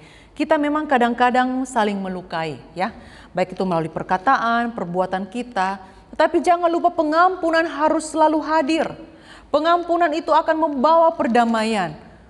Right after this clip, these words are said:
Relasi kita diperdamaikan, kepahitan, kekecewaan, permusuhan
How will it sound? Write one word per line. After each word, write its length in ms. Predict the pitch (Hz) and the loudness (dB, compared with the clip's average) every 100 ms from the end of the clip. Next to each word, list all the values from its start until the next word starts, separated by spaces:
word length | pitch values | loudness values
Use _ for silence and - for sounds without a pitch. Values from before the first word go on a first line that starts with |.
| - _ _ _ - | -20 _ _ _ -2
Relasi 480 | 240 269 294 285 294 | 2 2 2 -2 -4
kita 240 | 277 254 | 0 2
diperdamaikan, 1120 | 240 240 233 202 208 202 202 202 170 147 151 | 0 -2 -2 0 0 -2 -4 -4 -6 -8 -6
kepahitan, 800 | - 240 269 294 294 320 302 294 | -4 -2 0 0 0 -2 -2 -2
kekecewaan, 800 | 277 277 285 294 277 269 262 254 | -2 -2 0 2 4 4 4 0
permusuhan 720 | 277 254 262 262 254 262 254 | 0 0 -2 -4 -4 -2 -2